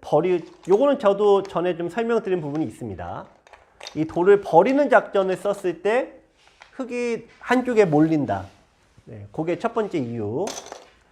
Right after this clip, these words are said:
두 번째 이유가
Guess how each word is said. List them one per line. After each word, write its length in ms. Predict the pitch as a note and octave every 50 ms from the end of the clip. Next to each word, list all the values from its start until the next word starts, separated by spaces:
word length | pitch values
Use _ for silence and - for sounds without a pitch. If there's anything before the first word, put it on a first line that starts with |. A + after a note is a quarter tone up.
| _ - - - - - _ _ _ _ - -
두 120 | - F#3+
번째 680 | G#3 C4 C4 B3+ C4 C4 B3 A#3 A3+ A3 A3 G#3+ G#3 F#3+
이유가 760 | E3+ E3 E3 D#3+ D#3+ D#3 E3 F#3+ F#3 E3 B2 F#2+ E2+ F2 F#2